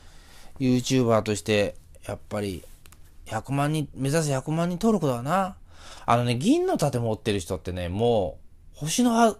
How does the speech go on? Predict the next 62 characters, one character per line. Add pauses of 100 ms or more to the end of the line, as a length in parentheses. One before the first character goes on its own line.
数
ほ
ど
い
る
ん
で
す
よ。 (560)
私
が
一
人
一
人
紹
介
し
て
い
っ
た
ら、 (260)
数
年
か
か
る
っ
て
い
う
レ
ベ
ル
な
ん
で
す
け
ど
ね。 (800)
え
ー、
ま
あ、
す
ご
い
市
場、
市
場
で
す
よ
ね。
も
う、
だ
か
ら、